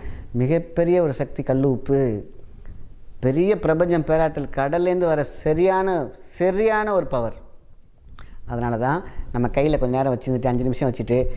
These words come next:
பச்சை கற்பூரம் கொஞ்சமா ஏத்திட்டு, கொஞ்ச நேரம் கற்பூரம் அணைஞ்ச பிறகு, அப்படியே, அப்படியே பூ போல அப்படியே கண்ணில் அப்படியே கரைச்சி விட்ருங்க. அந்த தண்ணியில உப்பு நல்லா கரைஞ்ச பிறகு கொண்டு போய் ஊத்திருங்க. இது ரொம்ப சிம்பிள். யார் வேணாலும் செய்யலாம், எப்பொழுது வேணாலும் செய்யலாம்.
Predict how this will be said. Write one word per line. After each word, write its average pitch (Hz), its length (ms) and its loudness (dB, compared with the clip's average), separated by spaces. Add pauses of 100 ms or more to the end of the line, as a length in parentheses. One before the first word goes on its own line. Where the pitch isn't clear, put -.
(140)
பச்சை 135 240 0
கற்பூரம் 127 360 0
கொஞ்சமா 147 380 0
ஏத்திட்டு, 120 320 -2
கொஞ்ச 139 200 0
நேரம் 143 280 2 (100)
கற்பூரம் 147 400 0
அணைஞ்ச 143 280 2
பிறகு, 117 440 0 (200)
அப்படியே, 139 440 2
அப்படியே 120 280 -2
பூ 160 180 0
போல 180 560 2
அப்படியே 147 400 -2
கண்ணில் 143 320 -2
அப்படியே 131 200 -2
கரைச்சி 123 240 -2
விட்ருங்க. 101 260 -6 (880)
அந்த 123 200 0
தண்ணியில 147 240 2
உப்பு 135 300 0
நல்லா 139 220 2
கரைஞ்ச 139 440 0
பிறகு 135 280 0
கொண்டு 131 200 0
போய் 120 140 0
ஊத்திருங்க. 98 340 -2 (400)
இது 117 140 -2
ரொம்ப 123 340 0
சிம்பிள். 107 360 0
யார் 135 420 2
வேணாலும் 135 340 2
செய்யலாம், 104 380 -2 (640)
எப்பொழுது 156 500 2
வேணாலும் 135 300 2
செய்யலாம். 107 360 -2